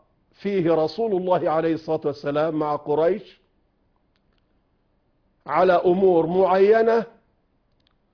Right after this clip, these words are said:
وأصبح وجها لوجه مع ضرورة أن ينحر الهدي الذي جاء به من المدينة في الحديبية،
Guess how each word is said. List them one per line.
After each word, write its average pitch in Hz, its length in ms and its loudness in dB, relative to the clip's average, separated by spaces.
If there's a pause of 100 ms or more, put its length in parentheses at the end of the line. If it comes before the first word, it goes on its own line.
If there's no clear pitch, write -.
(880)
وأصبح 175 680 0
وجها 196 500 2
لوجه 190 580 2 (1160)
مع 180 360 0
ضرورة 202 760 2 (1400)
أن 190 200 0
ينحر 214 720 2
الهدي 196 580 2
الذي 190 540 0
جاء 196 520 2
به 196 360 -2
من 208 200 0
المدينة 214 720 -2 (1500)
في - 160 0
الحديبية، 226 840 0